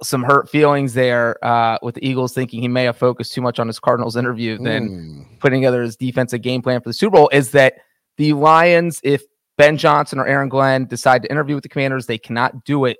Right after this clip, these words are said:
Speaker 1: until the Tuesday after their wild card game. So that would be January sixteenth. That'd be the earliest, and it would be a virtual interview.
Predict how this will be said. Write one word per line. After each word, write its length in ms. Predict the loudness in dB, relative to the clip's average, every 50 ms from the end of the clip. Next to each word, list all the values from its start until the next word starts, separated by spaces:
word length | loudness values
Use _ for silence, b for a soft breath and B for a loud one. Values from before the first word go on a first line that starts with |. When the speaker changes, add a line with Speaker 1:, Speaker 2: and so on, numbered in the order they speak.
| -8
Speaker 1:
until 460 | -10 -10 -10 -10 -8 -6 -4 -4 -4 -6
the 120 | -8 -14 _
Tuesday 720 | _ -14 -10 -8 -6 -6 -6 -4 0 2 4 4 4 2 -2 -2
after 680 | 0 2 2 2 0 -2 -6 -6 -4 -2 -2 -2 -4 -6 _ _ _ _ _ _ _
their 160 | -2 -2 -2 -2
wild 360 | 0 0 2 2 0 -2 -2
card 200 | -4 -4 -4 -4
game. 280 | -8 -10 -10 -10 -12 -16 _ _ _ _
So 340 | -14 -6 -2 -2 0 0 0
that 100 | -4 -4
would 80 | -4 -6
be 140 | -6 -6 -6
January 440 | -6 -6 -6 -4 -4 -4 -4 -4 -6
sixteenth. 480 | -6 -8 -10 -10 -10 -10 -10 -8 -8
That'd 140 | -8 -8 -6
be 80 | -8 -10
the 100 | -10 -8
earliest, 560 | -6 -4 -4 -2 -2 -2 -4 -4 -6 -8 -10 -10
and 160 | -8 -8 -6
it 40 | -8
would 100 | -8 -8
be 160 | -8 -10 -10 -10 -8 -8
a 80 | -8
virtual 400 | -4 -4 -4 -4 -4 -8 -12 -10
interview. 320 | -10 -10 -12 -12 -12 -16